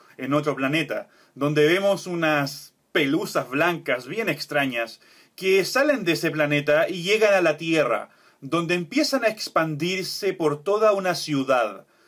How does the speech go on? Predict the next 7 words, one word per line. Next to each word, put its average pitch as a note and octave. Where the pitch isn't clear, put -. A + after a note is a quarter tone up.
con D#3+
la C#3
forma G3
de D#3
una D#3+
flor D#3+
parásita. C3